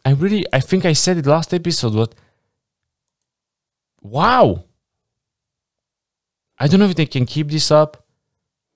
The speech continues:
Congratulations to their head coach. Yeah, not going to the Knicks again. I already did that. Now in Brooklyn,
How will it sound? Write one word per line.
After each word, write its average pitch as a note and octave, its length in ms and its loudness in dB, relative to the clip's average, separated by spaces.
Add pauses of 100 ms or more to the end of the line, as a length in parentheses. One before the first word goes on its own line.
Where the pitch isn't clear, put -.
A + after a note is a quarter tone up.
(420)
Congratulations C#3+ 840 2
to C#3+ 220 -2 (120)
their A2+ 160 2
head C3+ 340 0
coach. D3 440 2 (420)
Yeah, D3 140 2
not D3+ 180 2
going C3 160 4
to B2 100 -2
the A#2 120 2
Knicks A#2 180 4
again. A#2 200 2
I A2 220 2
already A2 300 4
did G2+ 220 0
that. - 240 -4 (2250)
Now E3 140 4
in A#2+ 160 4
Brooklyn, G2+ 600 -2